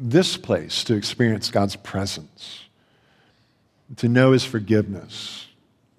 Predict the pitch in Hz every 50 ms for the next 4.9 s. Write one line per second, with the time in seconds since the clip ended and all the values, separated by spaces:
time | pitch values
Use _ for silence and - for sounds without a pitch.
0 | _ _ _ _ _ _ _ _ _ _ _ _ _ _ _ _ _ _ _ _
1 | 85 85 85 87 101 113 170 254 320 - - - - - - - 117 185 294 320
2 | - - - - - - 143 143 - 131 - - _ _ - - 139 - - -
3 | 311 - - 113 - 98 139 196 - - - 160 226 302 349 277 160 107 - -
4 | - 143 143 165 247 349 370 294 - - 170 165 - - - 311 320 -